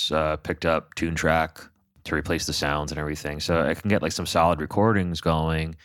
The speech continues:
I did make a record, actually. It was called a death metal record called Night Soil with my good friend Nick M D. We did that right before the pandemic, and we kinda finished it during, you know, the whole quarantine period. Of course, that's on top of everything <laughs> else going on.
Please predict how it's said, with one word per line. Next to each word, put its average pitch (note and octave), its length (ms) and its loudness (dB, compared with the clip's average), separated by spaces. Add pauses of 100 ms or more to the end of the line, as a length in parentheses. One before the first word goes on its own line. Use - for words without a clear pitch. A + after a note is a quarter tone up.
I C#3 80 6
did F#3 220 2
make D3+ 200 2
a G#2+ 60 4
record, F#2 380 4
actually. D#2+ 400 0
It D#2 140 -2
was F2 120 -4
called F#2+ 300 2
a F2 60 0
death F2+ 320 0
metal F2+ 180 2
record D#2+ 240 0
called D#2 200 -4
Night D2+ 200 -2
Soil G#2 480 2 (140)
with - 220 -2
my D#2 480 2
good D#2+ 140 -4
friend D#2+ 380 0 (100)
Nick D#2+ 200 -6
M D#2 160 -2
D. D#2 340 -2 (320)
We B2 140 2
did D3+ 160 0
that C#3 200 6
right G#2 240 4
before F2+ 360 2
the F#2 100 2
pandemic, G2+ 720 2
and E2 200 2
we D#2+ 100 -4
kinda E2+ 260 -2
finished D#2+ 420 -2
it D#2 140 -4
during, D#2 480 -2
you D#2+ 80 -8
know, D#2 80 -4
the D2 80 -4
whole D#2 160 0
quarantine D2+ 500 -4
period. D#2 420 0 (380)
Of F#2 100 -4
course, F#2+ 200 0
that's - 160 -2
on F2 180 2
top D#2+ 280 2
of D2 120 -2
everything D2 420 -4
<laughs> - 60 2
else - 180 -2
going D#2 220 -2
on. D2+ 280 -2